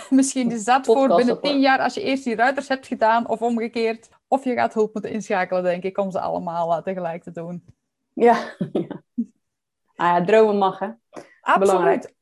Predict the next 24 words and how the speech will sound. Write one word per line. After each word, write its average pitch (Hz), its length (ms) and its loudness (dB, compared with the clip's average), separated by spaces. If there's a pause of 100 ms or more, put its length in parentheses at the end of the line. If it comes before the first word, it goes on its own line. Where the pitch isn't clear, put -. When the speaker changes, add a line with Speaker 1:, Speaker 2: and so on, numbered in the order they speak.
(320)
Speaker 1:
Absoluut, 311 540 -6
daarom. 254 460 2
Hoe 226 160 -4
meer 254 240 -4
bondgenoten 277 960 0
in 240 200 -2
de 226 80 -4
reis 247 420 0
om, 233 280 -2
eh, 226 180 2
het - 320 -8 (280)
beter, 240 420 2
mooier 240 300 0
en 226 120 -2
makkelijker 226 420 -4
te - 80 -14
maken 214 280 -6
voor 202 100 -6
mensen 202 280 -8
en 202 140 -6
paarden, 202 320 -2
hoe 190 100 -10
beter 190 420 -4
uiteraard. 170 520 -4